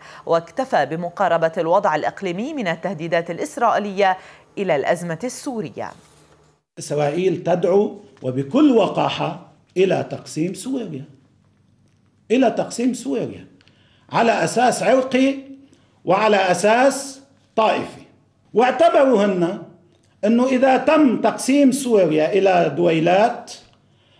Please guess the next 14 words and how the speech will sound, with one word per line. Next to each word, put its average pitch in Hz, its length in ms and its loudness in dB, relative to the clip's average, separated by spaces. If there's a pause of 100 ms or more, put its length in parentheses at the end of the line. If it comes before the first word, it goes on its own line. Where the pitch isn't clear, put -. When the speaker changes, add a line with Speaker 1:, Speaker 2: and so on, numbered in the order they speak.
(160)
Speaker 2:
فإن 302 400 4
هذه 294 460 4
الدويلات 254 1040 2 (580)
التي 254 540 2
ستؤسس 233 1160 0 (260)
على 277 320 2
حدود 254 640 2
فلسطين 226 600 0
المحتلة 214 800 0 (260)
يمكن 233 540 2
في 208 160 -2
يوم 214 260 4
من 196 140 0
الأيام 185 680 0